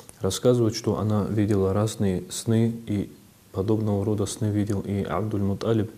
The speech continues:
который видел однажды сон, что из его позвоночника выходит цепь, которая достигает небес, а потом опять спускается, и, э, что какой-то нур,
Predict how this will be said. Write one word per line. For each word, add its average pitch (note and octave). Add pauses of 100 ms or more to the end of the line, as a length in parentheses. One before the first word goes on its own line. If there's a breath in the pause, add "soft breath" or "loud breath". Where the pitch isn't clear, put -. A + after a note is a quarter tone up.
(440 loud breath)
который A2
видел A2+
однажды G#2
сон, A#2
что G#2 (720 loud breath)
из G#2
его A2
позвоночника A2
выходит G#2
цепь, A#2 (280 loud breath)
которая G#2 (100)
достигает G#2
небес, A2
а -
потом G2+
опять A2
спускается, A2+ (1080 loud breath)
и, A2
э, G2 (120)
что -
какой-то A#2
нур, B2